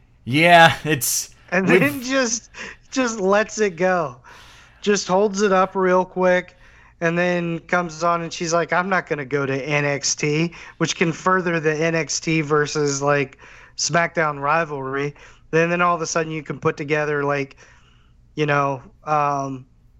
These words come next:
Speaker 1: Yeah,
Speaker 2: a
Speaker 1: it's
Speaker 2: ladder match or something like that for the
Speaker 1: <laughs>
Speaker 2: N X T title.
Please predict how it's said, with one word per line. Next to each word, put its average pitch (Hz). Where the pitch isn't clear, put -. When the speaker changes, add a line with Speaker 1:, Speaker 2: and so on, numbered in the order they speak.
Speaker 1:
Yeah, 117
Speaker 2:
a -
Speaker 1:
it's 110
Speaker 2:
ladder 151
match 151
or 147
something 156
like 151
that 151
for 147
the 143
Speaker 1:
<laughs> 151
Speaker 2:
N 156
X 151
T 151
title. 139